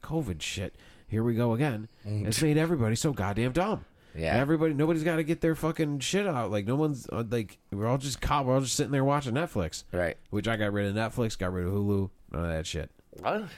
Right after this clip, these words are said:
Speaker 1: Fucking done. I don't
Speaker 2: Why?
Speaker 1: watch 'em anyways because I click through Netflix for twenty minutes looking for shit, and I don't care about anything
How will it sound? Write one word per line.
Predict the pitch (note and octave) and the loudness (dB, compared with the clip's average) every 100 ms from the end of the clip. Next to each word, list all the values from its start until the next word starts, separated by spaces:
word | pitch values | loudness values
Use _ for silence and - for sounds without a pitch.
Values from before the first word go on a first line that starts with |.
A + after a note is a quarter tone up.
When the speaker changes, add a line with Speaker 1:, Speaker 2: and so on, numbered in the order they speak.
| - - | -20 -8
Speaker 1:
Fucking | - F#2+ F2 | -4 -2 -2
done. | F2+ E2 - _ - | -2 -4 -8 _ -6
I | - | 0
don't | D#3 | 4
Speaker 2:
Why? | F#3+ G3 | 4 2
Speaker 1:
watch | F#3+ | 2
'em | |
anyways | G#3+ A3+ F3 F#2 | 2 2 2 0
because | G2 B2 | -2 -2
I | C3+ | -2
click | - G3 | -2 -4
through | - F#3 | -2 -2
Netflix | D#3+ B2+ D3+ C#3+ | 0 0 0 -2
for | - | -2
twenty | - D3 C#3+ C3 | -4 0 2 2
minutes | A#2 A2+ G#2+ | 0 -2 0
looking | B2 B2 | -2 0
for | A#2 | -4
shit, | - - A#2 | -2 0 0
and | D#2+ | 0
I | G2+ | -2
don't | A2+ - | -2 -2
care | A2 | -2
about | G#2+ G#2 | -2 -2
anything | F#2+ G2 G2 F#2 F#2 | -2 -2 -4 -4 -6